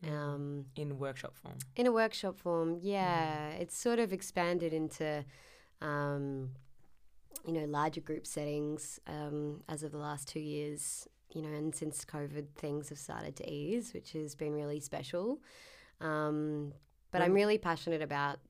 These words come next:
Speaker 2: just bringing people together to experience moving in unity,
Speaker 1: Mm.
Speaker 2: um, and exploring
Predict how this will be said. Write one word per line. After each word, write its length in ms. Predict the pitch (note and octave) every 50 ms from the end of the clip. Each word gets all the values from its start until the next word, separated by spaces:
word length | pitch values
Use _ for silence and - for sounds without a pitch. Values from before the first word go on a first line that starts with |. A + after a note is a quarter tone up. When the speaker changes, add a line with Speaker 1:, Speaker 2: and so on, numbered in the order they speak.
| _ -
Speaker 2:
just 260 | - - C3+ - - -
bringing 360 | - D#3+ D#3 E3 E3 E3 D#3+
people 480 | D#3+ D3+ D3+ D3 D3 D3+ D3 D3 D3 C#3+
together 560 | - - - C#3+ - D3+ C#3+ C#3 D3 D3 C#3+ C#3+
to 160 | - - D3+
experience 1080 | C#3+ C#3+ C#3+ - - - - - C#3+ C#3+ D3 D3+ D3+ D3 D3 - - - - - - - - - - - - - _ _ -
moving 720 | D3 D3 D3+ D#3 D#3 D#3+ E3 D#3+ D#3 D#3+ D#3 D#3 D3+ D3+ -
in 240 | - D3 C#3+ C#3
unity, 680 | C#3 C3+ C3+ C#3 D3 D3 - A3 A#3+ C4+ C#4+ D4+ D4 C#4+ - - D#3 D3 C#3+ C#3 C#3 C3+
Speaker 1:
Mm. 40 | D#3
Speaker 2:
um, 240 | D3 D3 D3 D3 -
and 100 | D#3 D3+
exploring 960 | D3 - - - - - - D#3+ D#3 D3+ D#3 D#3 D#3 D3+ D3+ D3+ D3+ D3+ D3+